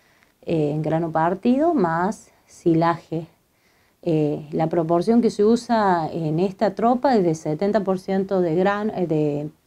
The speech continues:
de silo y treinta de maíz. Y lo que nosotros hacemos, cómo lo suministramos, es con comederos en el suelo, usamos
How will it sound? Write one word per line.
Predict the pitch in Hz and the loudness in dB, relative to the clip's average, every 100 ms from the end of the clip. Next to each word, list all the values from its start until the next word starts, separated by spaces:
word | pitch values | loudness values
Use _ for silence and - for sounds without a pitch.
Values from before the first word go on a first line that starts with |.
| _ | _
de | - 160 165 | -10 -6 -6
silo | - 233 240 285 | -2 2 4 4
y | 277 | 2
treinta | 180 170 175 160 | 0 -4 -2 -2
de | 151 | -2
maíz. | 131 - - - _ _ _ _ _ _ _ _ _ _ _ _ _ _ _ _ _ _ _ _ | -4 -8 -16 -20 _ _ _ _ _ _ _ _ _ _ _ _ _ _ _ _ _ _ _ _
Y | 247 262 | 4 8
lo | 240 208 | 8 8
que | 190 185 | 6 2
nosotros | 175 175 240 233 233 233 | 2 2 0 4 4 4
hacemos, | 233 285 277 240 | 2 2 2 4
cómo | 240 233 | 4 4
lo | 220 | 2
suministramos, | - 214 214 233 - 311 339 294 208 | -2 0 4 4 2 4 4 4 4
es | 202 190 | 0 -2
con | - 190 175 170 | -2 0 0 -4
comederos | 160 170 170 190 208 | -2 -2 2 2 2
en | 196 185 | 0 0
el | 185 | 0
suelo, | - 302 254 233 | 0 2 2 0
usamos | 285 240 - 185 175 170 170 | -4 -8 -8 -6 -6 -6 -10